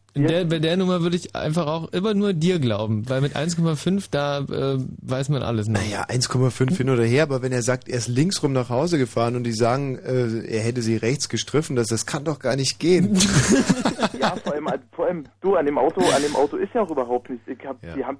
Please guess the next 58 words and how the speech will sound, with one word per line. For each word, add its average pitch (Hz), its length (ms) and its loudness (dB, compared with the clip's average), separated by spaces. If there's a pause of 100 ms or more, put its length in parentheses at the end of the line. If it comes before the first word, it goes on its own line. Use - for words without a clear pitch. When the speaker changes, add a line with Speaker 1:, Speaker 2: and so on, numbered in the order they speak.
(100)
Speaker 2:
die 151 100 -18
Polizei 165 340 -6
hat 165 80 -2
ja 165 60 0
auch 135 100 -2
mal 208 100 0
geguckt. - 280 -8 (340)
Die 143 60 -2
haben 139 100 0
dreimal 151 460 0
geguckt. - 240 -12
Erstens - 360 -6
zwei 156 80 -8
Male 143 360 0 (120)
Speaker 3:
Hm. 113 260 -8
Speaker 2:
haben 143 140 -4
sie 143 60 -12
mir 143 140 -4
selber 131 220 2
gesagt, 170 240 -4
haben 160 100 -10
sie 160 80 -10
nicht 165 140 -14
gesehen. 165 180 -8
Und 156 60 -6
beim 131 140 -2
dritten 135 220 -10
Mal, 139 160 -2
da 135 100 -2
war 117 100 -6
ich 127 60 -12
noch 139 100 -10
auf 135 80 -20
der 123 140 -4
Wache. 127 240 -6
Da, 107 320 -8 (180)
keine 123 160 -6
Ahnung, 120 300 -4
was 120 100 -8
Speaker 3:
Hm. 113 100 -6
Speaker 2:
sie 107 180 -6 (380)
da 127 120 -2
dann 139 140 0
rausgefunden 117 440 -8
haben. 117 100 -6
Aber 117 320 -2 (220)
an 120 100 -8
dem 120 140 -4
Auto 127 220 -2
ist 147 100 -10
überhaupt 131 320 -8
nichts. 117 160 -14 (100)
Und, 117 280 -12 (960)
ja, 123 200 2
und 143 360 -4
auf - 120 -6
jeden 147 160 -4
Fall, 156 360 2